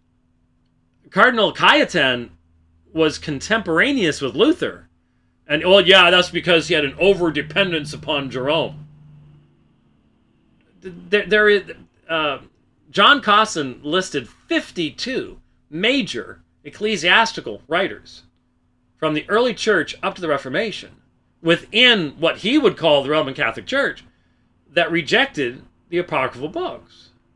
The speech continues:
And in fact, look it up yourself. The more a person knew of Hebrew and the Old Testament, the less likely they were to accept those books.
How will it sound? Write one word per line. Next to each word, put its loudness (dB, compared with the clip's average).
And 4
in 2
fact, 6
look 0
it 6
up 4
yourself. -6
The 2
more 4
a 0
person -2
knew -4
of -4
Hebrew 0
and -2
the 2
Old 0
Testament, -6
the -8
less -2
likely -4
they -4
were -6
to -8
accept -4
those -4
books. -8